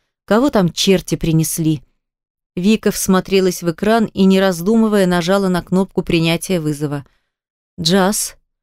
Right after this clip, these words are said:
Я вперил в неё взгляд, тяжело вздохнув. И только подумалось, что кот охренел звонить нам в столь поздний час, когда в трубке послышался его голос.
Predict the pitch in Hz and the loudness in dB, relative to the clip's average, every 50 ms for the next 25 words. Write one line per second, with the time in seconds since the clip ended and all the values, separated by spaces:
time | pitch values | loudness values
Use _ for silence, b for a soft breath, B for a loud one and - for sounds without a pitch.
0 | _ _ _ _ _ _ _ _ _ _ 143 139 214 240 226 - - _ - 240 | _ _ _ _ _ _ _ _ _ _ 2 2 4 4 2 -2 -6 _ 2 2
1 | 240 240 240 226 202 202 196 202 208 214 196 190 165 165 190 185 190 202 208 _ | 4 4 2 2 2 4 4 4 4 4 2 0 0 2 2 4 4 2 0 _
2 | - 185 160 165 180 175 170 165 156 165 175 165 - - 156 143 131 - - _ | -4 -4 -2 0 2 2 2 0 0 -2 -2 -2 -2 -4 -4 -4 -4 -10 -20 _
3 | _ _ _ _ _ _ 226 208 _ - 247 240 220 - 233 - 226 220 202 190 | _ _ _ _ _ _ -2 0 _ 2 2 2 2 -2 0 2 2 2 2 2
4 | 226 214 202 190 170 175 170 - - - 202 190 _ - 196 - - 165 - 185 | 2 4 4 2 2 2 0 0 0 0 0 0 _ 0 2 2 2 0 2 2
5 | 185 196 196 190 170 160 147 151 175 190 185 180 165 165 - 170 160 156 - - | 4 4 4 4 4 2 0 2 2 2 2 2 0 -2 -2 -2 -2 -2 -2 0
6 | 185 170 160 - 185 185 165 - 185 180 - - - 240 277 - - 208 196 170 | 0 0 2 2 2 2 4 4 2 2 2 0 0 0 0 0 0 -2 2 2
7 | 190 185 - _ - 214 254 247 - - 269 220 - 190 185 - - 196 214 - | 0 0 0 _ 2 2 2 0 0 -4 -4 0 0 0 0 2 0 0 2 2
8 | 220 196 - - 202 190 190 202 196 170 165 156 147 151 147 - - | 0 -2 0 0 0 2 2 0 0 2 2 2 2 0 -2 -6 -14